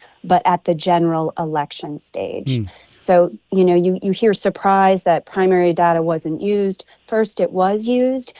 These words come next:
Speaker 1: but the primaries aren't the barrier. So the commission drew to the barrier,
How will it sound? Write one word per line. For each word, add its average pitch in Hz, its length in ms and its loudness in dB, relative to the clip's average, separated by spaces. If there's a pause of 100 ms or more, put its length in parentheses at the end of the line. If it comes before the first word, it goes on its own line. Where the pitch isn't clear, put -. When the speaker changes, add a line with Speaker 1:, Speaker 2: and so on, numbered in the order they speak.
(240)
Speaker 1:
but 190 160 -6
the 190 80 -4
primaries 240 640 0
aren't 190 220 2
the 180 60 -2
barrier. 160 640 -6 (400)
So - 160 -4
the 190 120 2
commission 220 580 0
drew 226 520 4
to 202 160 -4
the 180 140 2
barrier, 156 560 -2